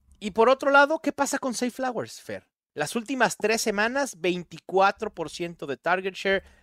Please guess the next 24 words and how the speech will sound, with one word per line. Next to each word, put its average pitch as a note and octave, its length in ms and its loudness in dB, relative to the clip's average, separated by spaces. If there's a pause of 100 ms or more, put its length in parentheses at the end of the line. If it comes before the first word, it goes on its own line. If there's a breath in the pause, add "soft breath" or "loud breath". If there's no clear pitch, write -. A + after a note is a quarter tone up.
veinte G#3 460 2
por E3+ 220 -6
ciento F#3 320 -6
de D3+ 80 -2
target E3+ 320 -2
share F3 340 -6
en D3 240 -4
nueve F3 340 4
juegos E3 540 -2 (320 soft breath)
en C3+ 160 -4
la C3+ 100 2
temporada. F3 720 2 (560)
Tuvo B3 260 0
una B3+ 180 2
semana F#3+ 380 -2
de G#3 80 0
explosión. D#3+ 960 0 (680 soft breath)
El A#3+ 140 6
problema B3 400 0
es D#4+ 100 0
que - 120 -8
esa C#4 140 -2
explosión G#3+ 880 -4
llega G#3+ 600 0